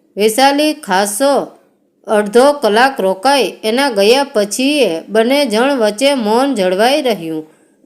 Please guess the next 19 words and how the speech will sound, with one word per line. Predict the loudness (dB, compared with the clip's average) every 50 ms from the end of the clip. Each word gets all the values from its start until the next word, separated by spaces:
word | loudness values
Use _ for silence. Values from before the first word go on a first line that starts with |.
| _ _
"કેમ, | 0 0 2 2 0 -2 -6
શું | -8 -6 -4 -2 0 0 -2
જવાબ | -2 0 2 2 4 2 2 0
છે | -4 -4 -2 -2 -2
તારો?" | -2 -2 -4 -4 -2 -4 -4 -6 -8 -12 -16 -10 -2
જયા | 2 2 4 4 2 0
મૌન | 0 0 0 0 0 0 0 -2
તોડતા | -4 -2 0 0 0 0 0 0 0 0 0
બોલી, | 0 0 0 0 0 -2 -4 -4 -4 -8 -14 _ _ _ _ _ _ _ 2
"જુઓ | 4 6 6 6
મમ્મી, | 4 2 -2 -2 -4 -4 -6 -8
હું | -10 -6 -4 -2 0 -2 -2 -4 -6 -2
એક | 0 2 2 0 -2 -6 -12 -20 _ _ _ _ _ _ _ _ _ -6
સેરોગ્રેટ | -2 0 2 2 2 2 2 2 2 2 2 0 0 0
મમ્મી | 0 0 0 0 0 0 0 0 0
બનવાની | 0 -2 -2 -2 -2 0 0 0 0 0 -2 -4
છું. | -4 -6 -8 -10 -10 -10 -10 -14 _ _ 0
આ | 2 4 4 2 2 -2 -8 -14 _ -6
અંગેની | -4 -2 -2 0 0 2 2 2 2 0 0 0 0 -2 -4 -6